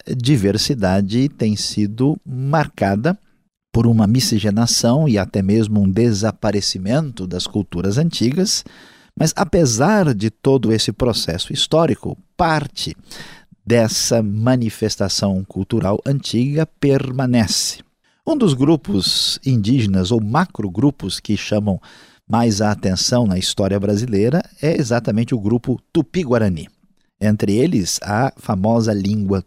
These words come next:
tupi é a base de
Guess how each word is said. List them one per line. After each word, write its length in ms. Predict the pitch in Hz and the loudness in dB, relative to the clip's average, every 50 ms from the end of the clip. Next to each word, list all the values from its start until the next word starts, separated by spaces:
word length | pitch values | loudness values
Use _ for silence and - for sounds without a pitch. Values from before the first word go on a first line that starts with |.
| _ _ _ | _ _ _
tupi 460 | - 247 165 - - - 143 139 - - _ _ _ _ _ _ _ - | -2 -2 -2 -2 -4 -2 -2 -2 -2 -6 _ _ _ _ _ _ _ 0
é 140 | 175 202 - - - | 0 0 0 0 -2
a 80 | 208 | -2
base 640 | 180 131 107 123 139 160 165 143 113 104 107 101 95 | -2 0 0 0 2 2 2 0 0 -2 -2 -4 -4
de 340 | 95 98 110 131 143 - | -4 -2 0 0 -2 -2